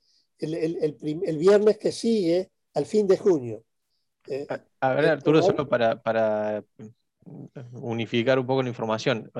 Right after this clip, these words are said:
Speaker 2: El, el reglam-, o sea, el, el calendario que nos pasó a nosotros, Bedelía y cursos y demás, dice que los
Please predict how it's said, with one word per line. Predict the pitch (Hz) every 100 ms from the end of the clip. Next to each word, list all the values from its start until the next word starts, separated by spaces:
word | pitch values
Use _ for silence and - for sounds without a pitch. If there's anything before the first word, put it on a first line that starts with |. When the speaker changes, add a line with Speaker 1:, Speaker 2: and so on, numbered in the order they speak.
| 113
Speaker 2:
El, | 113 110 -
el | 117 110
reglam-, | 123 123 123 139 -
o |
sea, | 117 127
el, | 113 113
el | 117
calendario | 107 120 127 139 170 175 160 131 -
que | -
nos | 113 107 -
pasó | 101 -
a | 127
nosotros, | 117 - 147 139 110
Bedelía | 104 104 131 156 123 95
y | 98
cursos | - 135 - - 107
y | 107
demás, | 110 139 170 _ _ _ _ _ -
dice | 131 139
que | 120 117
los | 104